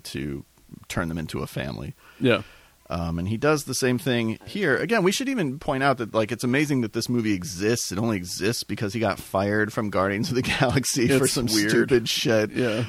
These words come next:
Speaker 1: So he went over to D C and gets to make the Suicide Squad. Now he's back on Guardians of the Galaxy Volume three. So
Speaker 2: Mm-hmm.
Speaker 1: this is just, like, a fun bonus that we get.
Speaker 2: Yeah.
Speaker 1: And it's m-,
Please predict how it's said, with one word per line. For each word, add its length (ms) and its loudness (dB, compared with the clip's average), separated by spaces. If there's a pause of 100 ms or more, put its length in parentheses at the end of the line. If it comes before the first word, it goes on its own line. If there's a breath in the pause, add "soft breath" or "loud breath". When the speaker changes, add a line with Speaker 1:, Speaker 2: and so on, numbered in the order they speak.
Speaker 1:
So 160 2
he 80 6
went 200 4
over 140 4
to 60 2
D 240 -2
C 420 0
and 120 -2
gets 200 -2
to 80 -6
make 220 -2
the 80 -8
Suicide 480 0
Squad. 240 2
Now 140 2
he's 120 -2
back 380 0
on 220 4
Guardians 340 2
of 80 -4
the 60 -4
Galaxy 460 2
Volume 400 0
three. 420 0
So 240 2
Speaker 2:
Mm-hmm. 80 -2
Speaker 1:
this 180 -2
is 160 -2
just, 220 -2
like, 200 2
a 200 0 (240)
fun 580 -2
bonus 640 -2
that 180 -2
we 140 -4
get. 320 -4 (100)
Speaker 2:
Yeah. 240 -2 (400 loud breath)
Speaker 1:
And 140 0
it's 240 -2
m-, 260 -2